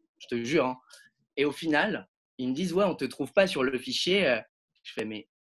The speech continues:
mais, euh, mais je vais la voir, le B F D, non ? » Ils me font, euh, «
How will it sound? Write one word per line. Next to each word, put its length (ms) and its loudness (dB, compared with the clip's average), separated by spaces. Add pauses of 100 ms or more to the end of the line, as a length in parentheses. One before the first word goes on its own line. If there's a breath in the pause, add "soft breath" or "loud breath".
(140)
mais, 280 -8
euh, 100 -8 (220)
mais 160 -8
je 100 -10
vais 60 -2
la 140 0
voir, 180 -2
le 80 -2
B 80 -2
F 240 0
D, 100 -2
non ? » 220 -6 (380)
Ils 100 -2
me 60 -4
font, 260 -2
euh, « 120 -2